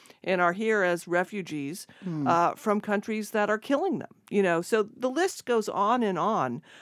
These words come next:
Speaker 1: And when people talk about how they think that the presidency for Donald Trump has been a failed presidency, what they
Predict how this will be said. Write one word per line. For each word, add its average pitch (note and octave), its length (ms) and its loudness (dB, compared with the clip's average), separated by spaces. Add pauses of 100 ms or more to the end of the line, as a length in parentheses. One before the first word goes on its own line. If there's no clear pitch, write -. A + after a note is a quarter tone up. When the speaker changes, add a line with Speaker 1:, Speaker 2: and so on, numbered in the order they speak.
(180)
Speaker 1:
And F#3 280 0
when G3 180 0
people A3 580 -2
talk F#3+ 340 -2
about E3 440 0
how G3+ 160 2
they E3+ 180 0
think A3 440 -2
that E3+ 220 -4
the F3 80 -4
presidency F#3+ 640 0
for E3 140 -6
Donald D#3 320 -4
Trump D#3+ 220 -4
has E3 120 -6
been D#3+ 140 -6
a D3+ 60 -4
failed G3+ 440 -2
presidency, B2+ 720 -10 (340)
what F3 440 0 (140)
they E3 200 0